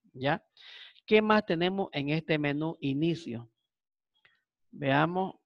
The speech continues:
en la opción párrafo, tenemos esto de acá. A algunos no les gusta usar viñeta, prefieren utilizar números. Ahí está.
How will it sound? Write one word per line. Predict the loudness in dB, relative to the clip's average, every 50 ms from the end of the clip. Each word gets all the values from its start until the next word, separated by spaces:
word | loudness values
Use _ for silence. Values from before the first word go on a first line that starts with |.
| _ -6
en | -2 0 0 0
la | 0
opción | -2 -4 -6 -4 -2 -2 -2 -4 -4 2
párrafo, | 6 8 8 10 10 8 6 6 4 2 -4 -4 -6 -8 _ -8 -4
tenemos | -2 0 0 0 -2 -4 -6 -8 _ _ _ _ _ _ _ 2
esto | 2 2 2 2 2 4
de | 4 4
acá. | 4 4 4 4 4 2 _ 2
A | 6 8 8
algunos | 8 6 4 2 2 2 2 0 2
no | 2 2 4
les | 4 4 4
gusta | 4 2 2 0
usar | 2 4 4 4 4
viñeta, | 4 2 2 2 2 2 2 0 -4 -4
prefieren | -6 -6 -2 2 2 2 2 0
utilizar | -2 -6 -6 -6 -6 -2 2 4 6 6 4
números. | 2 -2 -4 -2 -2 -4 -4 -6 -8 -12 -18 _ _ _ _ _ _ _ _ _ _ _ _ _ _ _ _ -8
Ahí | -4 -2 -2 -2
está. | -2 -6 -8 -12 -18 -20